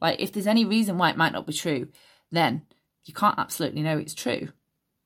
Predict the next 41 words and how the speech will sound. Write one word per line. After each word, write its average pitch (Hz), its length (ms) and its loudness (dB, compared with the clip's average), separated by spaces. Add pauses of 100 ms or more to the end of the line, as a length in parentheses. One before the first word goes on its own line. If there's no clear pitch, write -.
(680)
Then 240 340 6
how 240 320 2
do 233 140 -2
you 220 120 0
react 208 360 0
when 180 140 -8
you 180 100 -6
know 165 240 -2
that 151 200 -6
thought? 156 480 -4
So - 160 -4
when 240 160 2
you 302 120 4
know 233 220 2
that 190 140 -2
something 190 480 -6
might 185 220 -2
not 185 320 -2
actually 185 440 -4
be 170 120 -6
true, 123 640 -2 (720)
how - 180 0
does 190 140 0
that - 140 -2
make 175 160 -6
you 226 80 -14
feel? 190 320 -4
Does 151 140 -4
it 170 60 -8
make 170 160 -4
you 156 80 -6
feel 147 240 -2
even 147 280 -2
more 160 180 0
angry? 226 300 4
Does 156 140 -2
it - 60 -6
make - 160 -6
you - 60 -10
feel 151 200 -4
calm? 151 480 -4